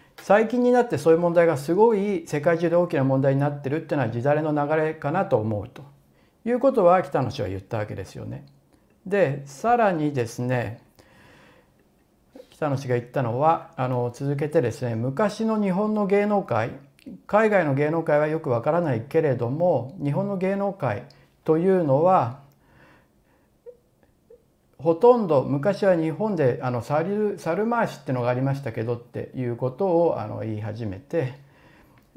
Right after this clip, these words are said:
あと悪いことすると、「お前はサーカスに売っちゃう、売っちゃうぞ」なんていう変な脅し文句があって、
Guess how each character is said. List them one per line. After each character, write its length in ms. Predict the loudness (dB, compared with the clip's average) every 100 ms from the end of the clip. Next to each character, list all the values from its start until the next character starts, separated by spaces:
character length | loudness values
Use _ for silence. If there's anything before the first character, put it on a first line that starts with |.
| -20 -20 _ -2
あ 120 | 0
と 200 | 2 6
悪 180 | 6 6
い 60 |
こ 120 | 2
と 120 | 0 -2
す 120 | -4
る 100 | -4
と、 240 | 0 0
「お 40 | 2
前 180 | 2 2
は 60 |
サ 140 | 2 2
ー 60 |
カ 80 | 2
ス 80 | -2
に 100 | -4
売 100 | -4
っ 20 |
ち 160 | -2 0
ゃ 80 |
う、 60 | 0
売 80 | -2
っ 60 | -4
ち 140 | 0
ゃ 60 | 2
う 40 |
ぞ」 300 | 2 -2 -2 -4
な 180 | 0 0
ん 100 | -2
て 120 | -2
い 100 | 0
う 60 | 0
変 240 | 0 0
な 160 | 2 2
脅 220 | 2 -2
し 120 | -2
文 180 | -2 0
句 120 | 2
が 120 | 2
あ 40 | 2
っ 180 | -2
て、 380 | -2 2 2 -2